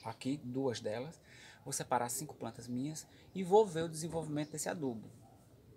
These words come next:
pra ver se ele é realmente bom. Aí aproveitei pra, que chegou a, esse vídeo, que chegou ao, o, o adubo da Agrooceanica,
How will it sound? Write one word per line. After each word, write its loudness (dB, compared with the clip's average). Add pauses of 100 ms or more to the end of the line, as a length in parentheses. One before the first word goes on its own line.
pra 6
ver 0
se -2
ele -2
é -6
realmente -4
bom. -6 (1700)
Aí 8 (280)
aproveitei 8 (100)
pra, -10 (1300)
que -6
chegou 2
a, -8
esse 0
vídeo, -2 (180)
que -10
chegou 6
ao, 10
o, 2 (480)
o 8
adubo 4
da 6
Agrooceanica, -2